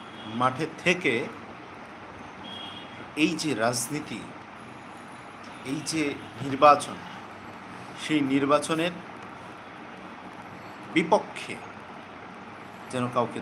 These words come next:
দাঁড় করানো যায়, সেটির জন্য হয়তো চেষ্টা করে যাচ্ছে, আমার কাছে মনে হয়।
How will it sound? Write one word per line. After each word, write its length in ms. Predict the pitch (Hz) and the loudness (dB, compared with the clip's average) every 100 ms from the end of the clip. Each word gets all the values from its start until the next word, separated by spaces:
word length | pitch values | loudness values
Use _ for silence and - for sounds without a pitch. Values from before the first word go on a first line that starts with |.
| 98 | 6
দাঁড় 220 | 120 135 135 | 8 8 6
করানো 300 | 120 101 95 | 2 0 -4
যায়, 120 | 110 - - - - | -6 -8 -10 -10 -6
সেটির 240 | 131 123 | -4 -2
জন্য 200 | 120 117 | -2 -2
হয়তো 260 | 117 104 101 | -2 -6 -6
চেষ্টা 300 | 101 117 - | -6 -6 -6
করে 200 | 104 98 | -8 -8
যাচ্ছে, 300 | 92 - - - - - - - - - - - - - - - - - - - - | -8 -8 -8 -8 -12 -12 -12 -12 -10 -10 -10 -10 -10 -10 -10 -10 -10 -10 -8 -8 -4
আমার 240 | 117 143 143 | 4 8 8
কাছে 260 | - - | 6 0
মনে 100 | 104 | 0
হয়। 280 | 95 95 - | -2 -2 -6